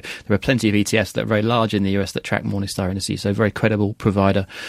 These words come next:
Um, so I, I hope so. I think we will see more. We actually, on the continent, you are seeing more index providers that are away from M S C I and, and footsie and S and P, and they are getting traction as well. So maybe the U K is slightly different here, that we haven't had much of that, that push.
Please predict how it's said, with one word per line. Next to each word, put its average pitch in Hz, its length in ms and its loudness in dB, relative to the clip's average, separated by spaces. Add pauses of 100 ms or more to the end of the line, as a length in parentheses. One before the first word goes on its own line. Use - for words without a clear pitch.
(200)
Um, 113 140 0
so 123 160 0
I, 127 160 0
I 135 80 2
hope 151 180 0
so. - 140 0
I 104 60 2
think 135 140 2
we 117 100 2
will 123 200 2
see 120 180 0
more. 104 300 4
We 117 80 0
actually, 120 380 0
on 127 140 0
the 120 60 0
continent, 104 460 -2
you 104 100 0
are 101 100 -2
seeing 104 220 -2
more 113 300 2
index 95 300 -2
providers 92 640 -2
that 98 120 2
are 104 60 0
away 101 240 4
from 98 360 2
M 98 80 4
S 95 140 2
C - 140 0
I 98 220 4
and, 95 280 0
and 104 200 -4
footsie - 500 0
and 98 280 -2
S - 200 0
and 98 100 2
P, - 240 0 (340)
and 110 220 2
they 120 100 4
are 107 80 2
getting 98 240 0
traction - 380 -6
as 98 80 -2
well. 101 140 0
So 117 120 0
maybe 131 220 2
the 120 100 0
U 120 100 4
K 110 140 0
is 113 80 2
slightly 117 280 2
different 110 400 0
here, 104 200 2
that 107 80 0
we 110 100 2
haven't 110 220 2
had 110 380 -2
much - 220 0
of - 60 -4
that, - 200 -2 (100)
that - 220 -4
push. - 300 -2